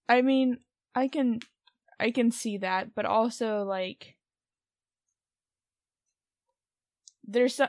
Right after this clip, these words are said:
like, wells also, like, sustain people because they can bring, like, clean water and stuff, and, like,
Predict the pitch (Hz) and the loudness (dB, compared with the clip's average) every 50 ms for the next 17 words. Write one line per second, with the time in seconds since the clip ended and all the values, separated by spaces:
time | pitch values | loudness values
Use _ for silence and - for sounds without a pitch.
0 | - - - 240 240 233 226 - - 202 202 233 233 247 269 277 277 262 240 - | -2 -2 -2 0 0 0 -2 -4 -10 -4 0 2 4 4 4 4 2 0 -4 -10
1 | _ - 202 202 208 - - 214 196 190 185 180 - - _ _ _ _ _ - | _ -2 -2 -2 -2 -2 -4 -4 -4 -4 -6 -8 -10 -16 _ _ _ _ _ -10
2 | - 196 190 185 - - - - - 208 214 - - - 196 185 190 196 196 196 | -4 -4 -4 -4 -4 -8 -12 -8 -6 -6 -6 -6 -6 -6 -6 -6 -4 -6 -6 -6
3 | - 202 208 - - 185 190 190 190 - 190 190 190 - 190 185 185 - _ _ | -8 -10 -12 -10 -10 -8 -8 -8 -8 -8 -8 -10 -8 -8 -10 -10 -10 -12 _ _
4 | _ _ - - 196 190 185 190 - 190 190 196 208 208 208 214 214 208 _ _ | _ _ -10 -6 -6 -6 -6 -6 -8 -8 -8 -8 -10 -10 -10 -12 -14 -16 _ _
5 | - - 104 104 104 - _ - - _ _ _ _ _ _ _ _ _ _ - | -14 -12 -10 -10 -10 -12 _ -20 -20 _ _ _ _ _ _ _ _ _ _ -12
6 | - 226 202 202 190 190 202 190 185 185 185 185 185 196 196 208 196 - - - | -8 -8 -6 -6 -6 -8 -8 -6 -6 -6 -6 -6 -8 -8 -8 -10 -12 -12 -12 -12
7 | - - 196 - _ - - 196 196 190 185 185 202 - - - - | -12 -12 -14 -16 _ -16 -12 -10 -10 -10 -10 -10 -12 -14 -16 -20 -20